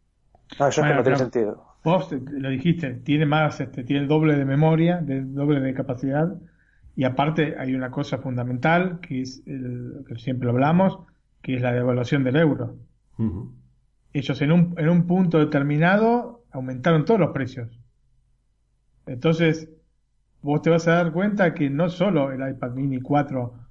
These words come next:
Speaker 2: aumentó el precio, sino que un montón de categorías de productos. Lo que pasa es que el iPad mini cuatro después no salió una, una versión sucesiva. El año pasado no sacaron nada.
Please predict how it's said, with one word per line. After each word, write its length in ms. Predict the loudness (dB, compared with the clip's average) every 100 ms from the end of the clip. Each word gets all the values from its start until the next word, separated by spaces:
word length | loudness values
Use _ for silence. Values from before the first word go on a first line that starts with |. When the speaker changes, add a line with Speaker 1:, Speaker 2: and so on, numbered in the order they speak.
| _
Speaker 2:
aumentó 380 | -6 -4 0 0
el 80 |
precio, 240 | 2 2 2
sino 260 | 2 2
que 240 | 2 0 -4 -10
un 140 | 0 2
montón 340 | 2 2 2
de 120 | 4
categorías 560 | 2 0 -2 0 0 0
de 80 | -2
productos. 380 | -4 -4 -6 -6
Lo 60 |
que 100 | -2
pasa 220 | 2 2
es 60 | 0 0
que 280 | 0 0 0 -10 -20 _ _ _
el 200 | -2 0
iPad 180 | 2 4
mini 200 | 6 6
cuatro 240 | 4 2 2
después 200 | 2 2
no 60 |
salió 260 | 2 0 2
una, 260 | 0 0 -2
una 180 | -2
versión 300 | -2 -2 -4
sucesiva. 520 | -4 -6 -6 -4 -4 -2
El 60 |
año 160 | 0 0
pasado 560 | 0 4 4 4 0 -12 _ _
no 80 | -4
sacaron 380 | -2 -2 0 2
nada. 380 | 2 2 -2